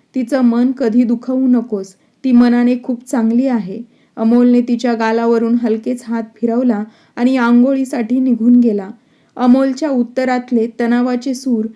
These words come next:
आणि त्याच्या मनाची स्थिती अनिताच्या लक्षात आली आणि या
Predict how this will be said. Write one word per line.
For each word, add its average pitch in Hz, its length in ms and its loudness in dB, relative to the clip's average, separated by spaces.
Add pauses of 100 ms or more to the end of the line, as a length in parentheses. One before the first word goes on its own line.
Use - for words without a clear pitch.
(200)
आणि 240 180 2
त्याच्या 247 340 -2
मनाची 247 500 0
स्थिती 240 400 -4
अनिताच्या 247 600 -2
लक्षात 247 460 -4
आली 208 280 -4 (320)
आणि 247 240 2
या 240 200 2